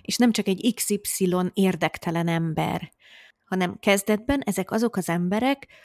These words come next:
akik már eleve ott vannak körülötted, már eleve figyelik a munkádat, már tetszik nekik az, amit csinálsz, és ha létrehozod az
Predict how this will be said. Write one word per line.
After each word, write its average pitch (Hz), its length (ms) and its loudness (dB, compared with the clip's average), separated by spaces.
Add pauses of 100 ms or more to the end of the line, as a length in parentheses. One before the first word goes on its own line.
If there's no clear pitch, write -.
(120)
akik - 400 -2
már 208 380 6
eleve 170 580 0 (280)
ott 185 200 -2
vannak 170 400 -4
körülötted, 165 840 0 (580)
már 214 380 6
eleve 190 360 4
figyelik 175 540 0
a 180 60 4
munkádat, 170 1000 2
már 190 600 4
tetszik - 520 0
nekik 180 320 -2
az, 185 160 0
amit 165 280 -2
csinálsz, 180 640 0 (460)
és - 240 0
ha 196 80 4
létrehozod 196 800 4
az 180 160 -2